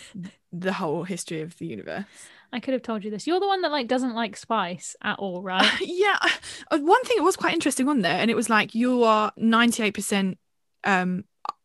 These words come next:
Speaker 2: likely to not like cilantro slash coriander, which I hate. I think it tastes like soap. Um, which is really interesting.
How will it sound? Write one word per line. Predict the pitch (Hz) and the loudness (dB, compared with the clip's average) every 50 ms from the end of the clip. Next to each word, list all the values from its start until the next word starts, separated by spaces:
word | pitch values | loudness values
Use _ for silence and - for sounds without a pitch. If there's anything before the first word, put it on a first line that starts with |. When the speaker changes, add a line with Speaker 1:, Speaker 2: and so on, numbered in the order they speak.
| _ _ _ _ - | _ _ _ _ -2
Speaker 2:
likely | 233 220 196 196 - - 208 196 | 2 4 4 4 4 2 -4 -4
to | 185 - - 196 | -4 -2 0 0
not | 190 202 196 185 - - | 2 2 2 0 0 0
like | 190 190 180 - - | 0 0 0 0 -2
cilantro | - - 208 196 190 190 185 175 - 196 180 180 175 | -2 0 2 2 4 2 2 0 -4 -4 -4 -4 -4
slash | - - - 185 - | -6 -8 -8 -10 -8
coriander, | - - 196 190 202 240 262 214 175 175 - | -6 -4 -2 0 0 0 0 0 -2 -4 -6
which | - 202 180 - | -2 -2 -2 -2
I | 185 185 | -4 -6
hate. | - - 262 247 196 - | -4 0 0 0 0 -2
I | - | -4
think | - 180 214 | -8 -10 -10
it | - | -10
tastes | 190 175 - | -10 -12 -12
like | - - | -12 -10
soap. | - 220 220 - - - _ _ _ - - - - - - - - - _ - | -10 -8 -10 -10 -12 -16 _ _ _ -20 -20 -20 -20 -20 -20 -20 -20 -16 _ -2
Um, | 214 208 202 202 - - | 0 0 0 0 -4 -6
which | 233 294 320 - | -8 -8 -6 -6
is | - | -4
really | 330 359 | -4 -4
interesting. | 381 359 - 214 - - - - - 202 | -4 -6 -6 -8 -8 -10 -12 -12 -12 -14